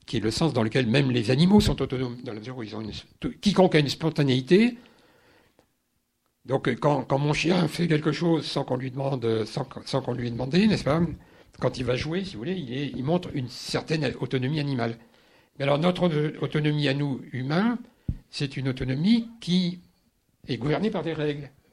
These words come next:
C'est là qu'apparaît, euh, la, le, le besoin de passer par Wittgenstein pour éclaircir cette histoire de règles.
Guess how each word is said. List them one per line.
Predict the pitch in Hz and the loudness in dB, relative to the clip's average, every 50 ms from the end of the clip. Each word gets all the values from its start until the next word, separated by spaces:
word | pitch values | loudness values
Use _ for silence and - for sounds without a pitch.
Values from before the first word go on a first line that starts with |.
| _ _ | _ _
C'est | - - 120 | -14 -12 -8
là | 127 156 | -8 -8
qu'apparaît, | - - - 110 107 113 117 117 113 - - 110 - _ _ _ _ _ _ _ _ _ _ - 113 110 - | -8 -8 -8 -8 -6 -4 -4 -4 -4 -6 -10 -14 -16 _ _ _ _ _ _ _ _ _ _ -20 -20 -10 -4
euh, | - 110 | -2 -2
la, | 95 101 104 101 101 95 92 98 113 - - 127 - | -2 -2 -2 -2 -2 -4 -4 -6 -8 -10 -12 -10 -10
le, | 156 143 120 101 95 95 | -10 -6 -4 -4 -4 -2
le | 95 101 | -4 -4
besoin | 101 113 120 110 135 135 | -4 -4 -4 -2 0 0
de | 127 127 | 0 0
passer | 113 110 - - 123 | -2 -4 -4 -4 -6
par | - 101 104 | -6 -6 -6
Wittgenstein | 101 107 104 117 113 117 120 - 185 202 202 | -6 -6 -6 -6 -6 -6 -4 -2 -2 -2 -2
pour | 202 123 123 | -4 -6 -6
éclaircir | 123 - 123 113 - 143 139 | -6 -6 -8 -8 -6 -8 -8
cette | - - 117 - | -8 -8 -10 -10
histoire | 113 - - 113 101 | -12 -6 -6 -4 -4
de | 117 | -4
règles. | 113 - 185 214 226 202 196 190 | -4 -2 0 0 0 0 -2 -4